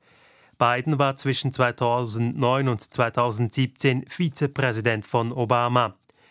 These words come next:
Der siebenundsiebzigjährige Biden ist nach dem Rückzug von Bernie Sanders der einzig verbliebene demokratische Präsidentschaftsbewerber.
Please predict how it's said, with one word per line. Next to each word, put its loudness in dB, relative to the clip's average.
Der 0
siebenundsiebzigjährige 0
Biden 0
ist -2
nach 0
dem 2
Rückzug 0
von -2
Bernie 0
Sanders -2
der -2
einzig -2
verbliebene 0
demokratische -2
Präsidentschaftsbewerber. 0